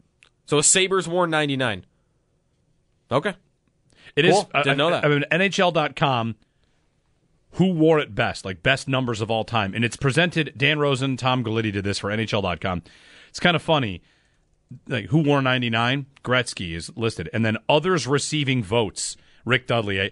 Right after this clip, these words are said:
Speaker 2: did somebody vote for Rick Dudley as the
Speaker 1: Nobody
Speaker 2: best
Speaker 1: could have
Speaker 2: ninety-nine
Speaker 1: voted.
Speaker 2: of all time?
Speaker 1: Nobody could have done that, right?
Speaker 2: Yeah, right. Eight oh three oh five fifty. Okay, so I, I, the, to recap where we're at on, is Brady on that tier? I think the best argument for no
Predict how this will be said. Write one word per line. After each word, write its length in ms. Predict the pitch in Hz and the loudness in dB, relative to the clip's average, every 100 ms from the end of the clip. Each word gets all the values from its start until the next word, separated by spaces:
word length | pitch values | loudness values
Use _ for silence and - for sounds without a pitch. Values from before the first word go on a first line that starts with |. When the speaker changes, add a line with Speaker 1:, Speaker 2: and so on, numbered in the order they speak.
| - | -4
Speaker 2:
did 120 | 160 147 | -2 2
somebody 320 | 214 240 247 | 2 2 -2
vote 420 | 131 131 151 - | 0 2 2 0
for 160 | 147 127 | -2 0
Rick 200 | 147 - | 0 0
Dudley 300 | 131 131 139 | -2 0 0
as 80 | |
the 120 | 127 120 | 4 4
Speaker 1:
Nobody 280 | 127 113 98 | 4 2 2
Speaker 2:
best 140 | 208 | 2
Speaker 1:
could 100 | 113 | 2
have 120 | 104 101 | 2 2
Speaker 2:
ninety-nine 240 | 190 110 | 0 2
Speaker 1:
voted. 20 | |
Speaker 2:
of 180 | 147 131 | 2 2
all 80 | 127 | 4
time? 100 | 127 | 4
Speaker 1:
Nobody 500 | 127 123 117 113 101 | 4 2 0 -2 -2
could 140 | 120 98 | -6 -6
have 100 | 92 | -6
done 200 | 95 90 | -6 -6
that, 140 | 92 | -6
right? 340 | 95 107 117 - | -2 -2 -2 -6
Speaker 2:
Yeah, 80 | 87 | -8
right. 180 | 78 - _ - - 156 | -8 -10 _ -20 -4 0
Eight 140 | 165 | 2
oh 60 | 165 | 0
three 200 | 160 151 | 0 0
oh 100 | 127 | 0
five 240 | 131 120 | -2 -2
fifty. 200 | 120 - | -4 -2
Okay, 240 | 180 175 | 0 0
so 220 | 143 160 147 - | 0 0 -2 -6
I, 80 | 214 - | -6 -4
I, 100 | 175 | -2
the, 280 | 156 151 151 _ - | 0 -2 -4 _ -4
to 120 | 156 | -2
recap 420 | 175 233 196 156 | 0 0 0 0
where 180 | 147 147 | 0 0
we're 120 | 127 | 2
at 160 | 113 104 | 0 0
on, 300 | 107 104 104 _ - | -2 -4 -6 _ -6
is 200 | 156 123 | -4 0
Brady 400 | 151 160 156 139 | 2 2 2 0
on 180 | 127 | 0
that 200 | 120 117 | -2 -4
tier? 380 | - 117 90 78 _ _ _ _ _ - | -4 -4 -4 -6 _ _ _ _ _ -2
I 80 | 185 | 0
think 140 | 180 | 0
the 80 | 175 | -2
best 420 | 120 170 196 - | 0 0 0 -2
argument 460 | 156 165 156 151 131 | 0 0 0 -2 -4
for 180 | - 120 | -4 -2
no 600 | 110 131 147 113 76 | -2 2 2 2 -4